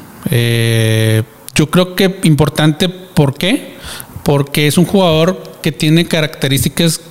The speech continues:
que hoy en día no tenemos, ¿sí? O sea, <clears throat> si nos ponemos a, a, a, a estudiar un poquito, se va Campbell, llega Aguirre. A ver,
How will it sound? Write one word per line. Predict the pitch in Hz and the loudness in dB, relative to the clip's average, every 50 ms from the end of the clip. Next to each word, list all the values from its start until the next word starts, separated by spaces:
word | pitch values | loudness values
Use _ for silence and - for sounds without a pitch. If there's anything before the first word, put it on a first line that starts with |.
| - - - - | -20 -20 -10 -4
que | - 131 | -2 0
hoy | 131 135 | 2 2
en | 135 135 | 4 2
día | 135 127 | 2 2
no | 127 127 127 | 2 0 0
tenemos, | - 127 139 151 143 131 - - - - - - - - - - - - - - - | 0 0 0 2 2 0 0 -2 -6 -12 -18 -20 -20 -20 -20 -20 -20 -20 -20 -20 -10
¿sí? | - - - 135 143 143 139 - - - - - - - - - - | -6 -2 0 0 0 0 -2 -10 -18 -20 -18 -16 -16 -16 -18 -10 -6
O | - | -4
sea, | - 170 151 135 120 - - - - - - - - - - - - - - - | -2 0 0 -2 -2 -4 -6 -10 -8 -10 -12 -12 -12 -18 -20 -20 -20 -12 -4 0
<clears throat> | 190 180 151 | 2 2 2
si | - 185 | 2 2
nos | 170 160 - | 0 0 0
ponemos | - 170 180 196 185 - | 0 2 2 2 2 2
a, | 214 196 | 0 0
a, | 185 - 160 147 143 139 143 151 143 135 135 135 127 123 120 120 | 0 -2 -2 -2 0 0 0 0 0 0 0 0 0 0 0 -2
a, | - - 175 139 135 131 | -2 -2 -2 0 2 0
a | |
estudiar | 127 - - - 135 143 | 0 0 0 0 2 2
un | 160 151 | 2 2
poquito, | - - - 180 160 - - 175 175 175 170 160 - - - - - - - - - - - | 0 -2 -2 -4 -4 0 0 0 2 2 2 0 -2 -4 -10 -14 -18 -20 -20 -20 -20 -8 -6
se | - - 143 135 | -2 0 2 2
va | 131 135 147 147 - | 2 2 0 -2 -4
Campbell, | - 165 160 160 180 202 247 277 - - - - - - - - - - - - - - | -2 0 2 4 4 2 0 -2 -8 -14 -20 -20 -20 -20 -20 -20 -20 -20 -20 -12 -4 -2
llega | 123 123 123 135 131 135 - 131 | -2 0 0 0 -2 -2 -2 -2
Aguirre. | 123 117 131 147 147 131 120 113 - - - - - - - - - - - - - - - - - - - | 0 0 2 2 2 0 0 -2 -4 -10 -20 -20 -20 -20 -20 -20 -20 -20 -20 -20 -20 -20 -20 -20 -20 -18 -6
A | - 120 | -2 0
ver, | 127 143 117 135 - - | 0 0 0 -2 -4 -6